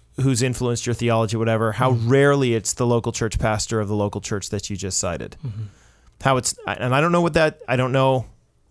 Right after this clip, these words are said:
Speaker 1: what the reason for that is, but I think it's, I think it shows that most of us these days are getting our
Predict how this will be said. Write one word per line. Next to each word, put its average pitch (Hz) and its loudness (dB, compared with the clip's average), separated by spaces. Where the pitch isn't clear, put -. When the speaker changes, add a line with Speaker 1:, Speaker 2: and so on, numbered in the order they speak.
Speaker 1:
what 131 0
the 127 2
reason 135 2
for 156 0
that 160 2
is, 208 2
but 135 4
I 127 0
think 156 -2
it's, 135 2
I 120 -4
think 143 -2
it - -4
shows 127 0
that 123 -2
most 127 2
of 160 0
us 165 0
these 165 -2
days 156 -2
are 131 -2
getting 127 0
our 120 0